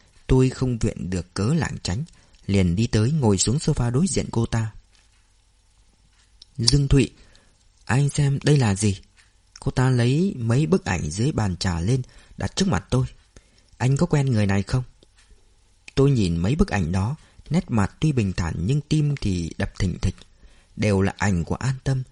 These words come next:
hình như bị ai đó chụp lén. Cảnh nền là một khu tập thể cũ nát. Tôi không nhớ rõ lúc đó mình cảm thấy khó xử hay phẫn nộ,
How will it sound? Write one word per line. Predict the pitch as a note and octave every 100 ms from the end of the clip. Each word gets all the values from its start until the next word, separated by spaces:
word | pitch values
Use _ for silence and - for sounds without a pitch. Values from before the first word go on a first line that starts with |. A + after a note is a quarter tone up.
| _ -
hình | A#2 B2
như | E3 E3+
bị | A2+
ai | - C#3+
đó | C#3+ -
chụp | G#2 -
lén. | G#2 B2 F#3+ - _ _ _ _ _ _ _
Cảnh | - G2+ E2+
nền | G2 F#2+ F2+
là | F2+
một | F2 E2+
khu | -
tập | D#3+ -
thể | - D2+
cũ | - A2
nát. | E3 F3+ - - - -
Tôi | B2
không | - B2+
nhớ | A#2 C3+
rõ | - G2+
lúc | D3+ E3
đó | B2+ C3+
mình | E3+ A2 F#2+
cảm | G2 E2+
thấy | C3+
khó | G#3+
xử | - G#2+ F2
hay | B2+
phẫn | - F#3
nộ, | C#3+